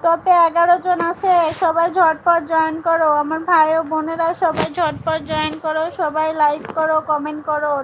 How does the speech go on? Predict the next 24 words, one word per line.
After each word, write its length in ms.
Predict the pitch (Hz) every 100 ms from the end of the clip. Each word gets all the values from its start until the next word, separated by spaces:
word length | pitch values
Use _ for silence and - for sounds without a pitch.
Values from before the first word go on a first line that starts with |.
| 294
টপে 300 | 294 - 302
কেউ 160 | 320 311
বসে 300 | 302 311 330
থাকবে 460 | 339 302 285 302
না, 140 | 294 285 262 240 233 262 - - - - - 64 - - - - -
টপে 260 | 330 330
কেউ 320 | 359 349 349 359
বসে 300 | 349 359 370
থাকবে 420 | 370 330 302 349
না। 280 | 339 311 294
তোমরা 240 | 320 320 339
যদি 260 | 339 339 -
টপে 280 | 320 311 339
বসে 320 | 320 359 381
থাকো, 320 | 370 370 359
তাহলে 320 | 339 339 339
আমি 180 | 320 320
বুঝবো 420 | 302 330 311 339
কি 200 | 349 339 -
করে 300 | 330 330 311 294
তোমরা 260 | 311 302 311
আমার 200 | 311 311
লাইভে 420 | 302 294 311 320
আছো। 720 | 311 302 - 302 262 240